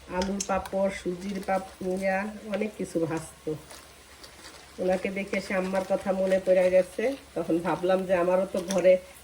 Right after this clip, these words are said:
আমার এবার দেশে গেছি, আমার বোনে কতগুলো পাঁপড় দিয়ে দিছে বানানো, নিয়ে আসছি। এখন এগুলো একটু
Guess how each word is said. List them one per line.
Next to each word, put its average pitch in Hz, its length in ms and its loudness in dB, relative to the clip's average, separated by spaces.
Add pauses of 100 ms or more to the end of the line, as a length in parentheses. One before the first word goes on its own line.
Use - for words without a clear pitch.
আমার 170 160 2
এবার 175 260 0
দেশে 185 260 4
গেছি, 190 300 -4
আমার 190 180 4
বোনে 175 340 4
কতগুলো 180 500 -2
পাঁপড় 185 360 -2
দিয়ে 190 200 0
দিছে 180 360 -2 (1500)
বানানো, 180 520 -2 (340)
নিয়ে 190 220 0
আসছি। - 320 -8
এখন 185 260 -2
এগুলো 180 180 -4
একটু 180 160 -8